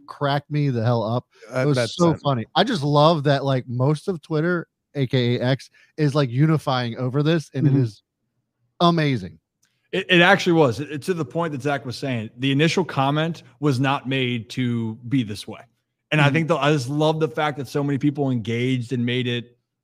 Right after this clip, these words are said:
Speaker 3: entertaining. And, and that's the reality. It, it turned a situation that,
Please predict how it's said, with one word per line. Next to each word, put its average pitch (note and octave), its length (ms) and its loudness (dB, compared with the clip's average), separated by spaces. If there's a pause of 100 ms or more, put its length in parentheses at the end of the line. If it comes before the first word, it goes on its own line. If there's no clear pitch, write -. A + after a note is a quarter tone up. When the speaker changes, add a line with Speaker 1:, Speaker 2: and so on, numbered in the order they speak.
(260)
Speaker 3:
entertaining. D3+ 640 0
And, C3+ 180 -12
and D3+ 100 -2
that's F3 220 -2
the E3 80 -4
reality. C#3+ 400 4
It, D3+ 240 -4
it D3 180 -2
turned E3+ 340 -2
a D3+ 80 0
situation C#3+ 640 -2
that, B2 240 -2